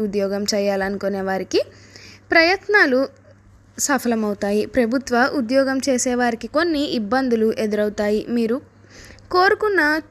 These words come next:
చోటుకి బదిలీ ఉండకపోవచ్చు. అయితే నిరుద్యోగులకు ఆరోగ్యం గురించి శుభవార్తలు వినిపిస్తాయి. కాంట్రాక్ట్ ఉద్యోగాలకు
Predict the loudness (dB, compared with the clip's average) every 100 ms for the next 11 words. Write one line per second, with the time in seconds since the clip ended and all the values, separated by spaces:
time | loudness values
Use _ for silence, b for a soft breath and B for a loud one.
0 | 0 0 0 -4 -4 -4 B B B B
1 | 2 2 4 2 0 0 -2 -2 -4 -2
2 | -2 -2 -4 -6 -2 -4 -2 -4 -4 -2
3 | -2 0 0 0 2 -2 -2 -2 -2 -2
4 | -2 -2 -4 -4 -6 -6 B B 0 2
5 | 2 0 -2 -4 -2 0 2 2 0 -4
6 | -6 -4 -4 -4 -6 -2 -2 -2 -6 -20
7 | b b b b b b -6 0 0 2
8 | 0 0 -6 -8 -2 -2 0 -2 -2 -2